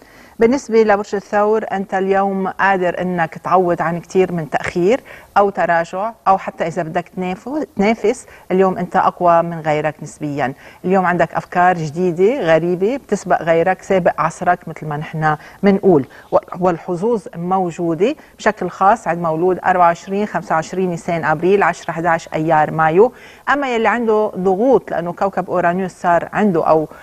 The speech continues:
موجود حد برجه، عشرين وواحد وعشرين نيسان أبريل. بنتقل لبرج الجوزاء.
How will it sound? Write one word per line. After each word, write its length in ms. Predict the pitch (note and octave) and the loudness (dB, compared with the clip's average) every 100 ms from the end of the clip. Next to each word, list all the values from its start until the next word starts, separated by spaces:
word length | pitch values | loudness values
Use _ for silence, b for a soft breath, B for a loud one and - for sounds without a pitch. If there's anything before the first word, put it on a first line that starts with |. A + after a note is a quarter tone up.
| B F3 | B -2
موجود 360 | E3+ - G#3+ | 0 2 0
حد 240 | - G3 E3 | 0 -4 -4
برجه، 380 | F3 - F#3+ B B - | -8 -4 -4 B B -8
عشرين 360 | E3+ F#3+ F#3+ | -6 -4 -4
وواحد 340 | F3 E3+ E3 D#3+ | -2 -4 -4 -4
وعشرين 420 | D#3 - D#3+ E3 | -4 -8 -10 -8
نيسان 420 | D#3 - D#3+ D#3 - | -10 -8 -8 -8 -4
أبريل. 260 | D3 - A#2 - _ B B B B | -4 -4 -12 -16 _ B B B B
بنتقل 480 | G3+ G3+ A#3 C4 B3+ | 0 2 2 2 2
لبرج 240 | F#3+ F#3 G#3+ | 0 -2 -8
الجوزاء. 540 | A3 A3 G#3 D#3+ C#3 | -4 -4 -2 -2 -2